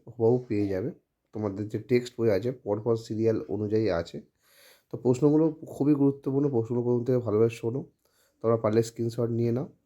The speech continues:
আর যদি কোনো জায়গায় কোনো সমস্যা থাকে, কোনো উত্তর নিয়ে, সেটাও কমেন্ট করে জানাতে পারো।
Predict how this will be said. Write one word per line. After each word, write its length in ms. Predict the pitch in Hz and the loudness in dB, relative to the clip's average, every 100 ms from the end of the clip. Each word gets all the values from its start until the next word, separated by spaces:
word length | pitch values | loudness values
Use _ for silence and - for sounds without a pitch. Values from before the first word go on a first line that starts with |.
| _ _ - | _ _ -8
আর 120 | 101 | -4
যদি 180 | 107 113 | -2 0
কোনো 200 | 120 117 | 2 2
জায়গায় 240 | 113 117 | 4 2
কোনো 160 | 113 117 | 0 -6
সমস্যা 420 | - 98 104 113 | -4 -4 -4 -4
থাকে, 180 | 110 117 | -2 -2
কোনো 160 | 113 | 0
উত্তর 300 | 101 95 107 | -2 -2 -6
নিয়ে, 160 | 101 113 | -2 -4
সেটাও 280 | 113 - 113 | -4 -2 -2
কমেন্ট 300 | 110 104 104 | 0 -2 -2
করে 120 | 117 | 0
জানাতে 240 | 101 87 | 0 -2
পারো। 220 | 87 76 | -4 -6